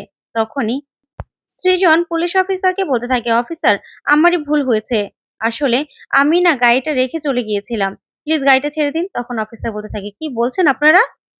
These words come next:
কি বলছেন গাড়িটা ছেড়ে দেবো মানে? আপনি নিজেই তো ভুল করলেন, আপনি নিজে গাড়িটা রেখে ট্যাক্সি করে চলে গেলেন, ওখানে মানুষের মধ্যে আতঙ্ক সৃষ্টি হয়েছিল যে গাড়িতে বোমা থাকতে পারে, তাহলে আর এখন বলছেন গাড়িটা ছেড়ে দেবো?" তখন পিকলু বলতে থাকে, "দেখুন অফিসার,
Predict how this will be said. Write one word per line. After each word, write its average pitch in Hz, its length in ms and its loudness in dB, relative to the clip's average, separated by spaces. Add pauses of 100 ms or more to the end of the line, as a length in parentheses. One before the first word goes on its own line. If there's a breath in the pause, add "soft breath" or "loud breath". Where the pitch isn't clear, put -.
(120)
কি 415 80 4
বলছেন 415 340 4
গাড়িটা 302 240 2
ছেড়ে 311 240 2
দেবো 349 180 2
মানে? 392 240 2 (420)
আপনি 285 320 0
নিজেই 294 320 0
তো 359 80 -4
ভুল 285 220 0
করলেন, 214 340 2 (360)
আপনি 247 300 0 (360)
নিজে 285 320 0
গাড়িটা 269 400 2
রেখে 294 280 0
ট্যাক্সি 294 320 -4
করে 294 180 0
চলে 233 240 -2
গেলেন, 190 260 -2 (280)
ওখানে 320 280 0
মানুষের 269 420 0
মধ্যে 294 300 0
আতঙ্ক 285 380 0
সৃষ্টি 381 300 -2
হয়েছিল 269 380 0 (380)
যে 233 120 0
গাড়িতে 269 320 2
বোমা 285 280 0
থাকতে 302 280 -2
পারে, 196 220 0 (360)
তাহলে 269 280 4 (260)
আর 226 140 0
এখন 247 320 0
বলছেন 277 360 -2
গাড়িটা 220 260 0
ছেড়ে 269 220 0
দেবো?" 392 220 2 (380)
তখন 254 260 -4
পিকলু 269 280 -8
বলতে 220 180 -6
থাকে, 214 200 -6
"দেখুন 220 260 -2
অফিসার, 269 380 -2